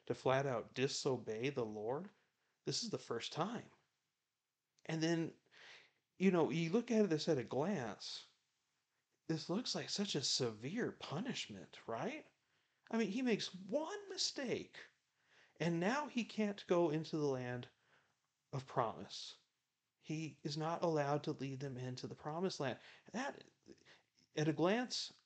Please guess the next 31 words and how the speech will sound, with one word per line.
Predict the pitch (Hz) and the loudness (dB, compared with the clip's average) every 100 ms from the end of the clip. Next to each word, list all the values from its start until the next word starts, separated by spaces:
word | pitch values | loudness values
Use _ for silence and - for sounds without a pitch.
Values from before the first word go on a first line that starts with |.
| _ | _
your | 139 131 | 0 2
average | 165 190 - | 4 2 2
person | - 151 170 147 | 4 4 4 0
will | 117 | 2
look | 117 113 | 0 -2
at | 110 | -6
this | - 107 - - 131 | -4 -6 -6 -8 -6
and | 120 | -4
say, | - 123 110 101 - _ _ - | -4 -4 -4 -6 -12 _ _ -10
"That | 110 - | -10 -8
is | 117 104 - | -6 -6 -6
unfair." | 123 107 104 _ _ - - 104 - - _ _ _ _ _ _ _ _ _ _ _ _ _ _ - | -8 -8 -12 _ _ -14 -10 -10 -12 -18 _ _ _ _ _ _ _ _ _ _ _ _ _ _ -4
Right? | 113 110 - - - - | -2 -2 -6 -20 -20 -4
"That | 123 107 | -4 -4
is | - | -8
not | 120 120 117 - | -4 -2 -2 -2
fair, | - 123 104 | 0 0 0
God. | 107 104 104 - _ _ _ _ _ _ _ _ _ _ _ - | -6 -8 -10 -14 _ _ _ _ _ _ _ _ _ _ _ -6
These | 127 139 131 | -2 2 6
other | 135 131 | 6 6
people, | 131 127 127 123 - - - - | 2 0 2 0 0 -20 -16 -2
they | 139 147 | 2 2
keep | 147 127 - | 0 -4 -2
spouting | - 120 117 117 117 | 0 2 2 0 -4
this | 113 | -4
stuff, | - 127 117 - 120 | -2 0 0 0 -2
and | 113 123 | -6 -4
you | 151 | -4
let | 135 127 117 - | 0 0 0 2
them | 139 131 | 2 2
live | 110 107 98 - | -4 -6 -8 -12